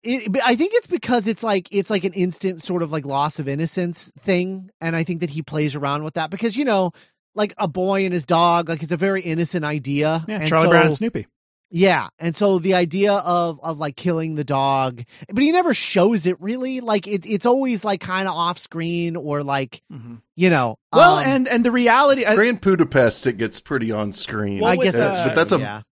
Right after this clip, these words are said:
Speaker 2: Well,
Speaker 3: that's a different thing altogether.
Speaker 2: well, it's funny
Speaker 1: Yeah.
Speaker 2: 'cause, like, we're Americans, and Americans are, have this weird relationship with our animals and pets. And
Speaker 1: Right.
Speaker 2: I think with Wes Anderson, it's kind of reminding you of the reality, which is, like, dogs get hit by cars,
Speaker 1: Right.
Speaker 2: a-, animals die, pets,
Speaker 1: Yeah.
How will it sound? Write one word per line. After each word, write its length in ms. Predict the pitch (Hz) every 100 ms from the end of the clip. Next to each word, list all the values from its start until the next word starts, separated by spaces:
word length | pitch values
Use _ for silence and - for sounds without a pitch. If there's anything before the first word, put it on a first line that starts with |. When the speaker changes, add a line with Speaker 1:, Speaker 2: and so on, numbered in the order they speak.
| -
Speaker 2:
Well, 160 | 233
Speaker 3:
that's 180 | 240 143
a 20 |
different 440 | 156 147 135 110 -
thing 260 | 131 113
altogether. 460 | 110 104 101 101 95
Speaker 2:
well, 140 | 226
it's 120 | 285
funny 140 | 262 254
Speaker 1:
Yeah. 60 |
Speaker 2:
'cause, 100 | 226
like, 120 | 208 147
we're 120 | 190
Americans, 600 | 190 151 151 175 190 185
and 80 | 170
Americans 480 | 139 143 151 165 147
are, 300 | 139 135 127 -
have 260 | 135 131
this 180 | 131 123
weird 220 | 131 139
relationship 560 | 131 131 143 143 139 143
with 80 | 127
our 180 | 117 139
animals 380 | 143 147 147
and 100 | 160
pets. 400 | 147 156 156 - - _ 127
And 140 | 147 143
Speaker 1:
Right. 0 |
Speaker 2:
I 80 | 139
think 260 | 190 175 -
with 180 | 170 156
Wes 220 | 170 156
Anderson, 460 | 156 156 165 160 139
it's 100 | -
kind 160 | 160
of 80 | 151
reminding 480 | 143 139 147 151 147
you 160 | 139
of 120 | 139 123
the 60 |
reality, 520 | 127 113 120 139 143
which 180 | 143 131
is, 80 | 131
like, 240 | 131 117
dogs 320 | 143 127 139 -
get 160 | 147
hit 160 | 131 -
by 140 | 127
cars, 640 | - 127 123 123 127 127 - _ _
Speaker 1:
Right. 320 | 120 101 98 127
Speaker 2:
a-, 140 | 156 -
animals 440 | 139 135 139 131 117
die, 560 | - 120 127 120 127 - _ _ _ _ _ _ -
pets, 340 | 143 104
Speaker 1:
Yeah. 60 | 98